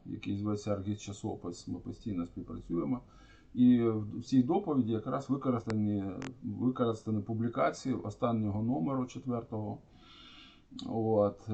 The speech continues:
е, де ми розповідаємо про наші заходи, проекти. Якраз перша, перша, пер-, перша стаття — це було, м,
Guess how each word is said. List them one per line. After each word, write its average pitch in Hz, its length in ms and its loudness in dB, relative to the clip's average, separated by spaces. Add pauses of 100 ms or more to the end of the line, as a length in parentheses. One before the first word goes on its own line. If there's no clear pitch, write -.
е, 101 160 0
де 135 180 2
ми 127 340 6 (120)
розповідаємо 110 1080 0
про 117 180 0
наші 110 400 2
заходи, 147 460 0
проекти. 135 800 0 (1700)
Якраз 139 360 6
перша, 135 440 4 (260)
перша, 139 280 2 (280)
пер-, 131 280 4
перша 131 260 0
стаття — 120 380 0
це 113 160 -4
було, 113 400 2 (340)
м, 95 1200 -2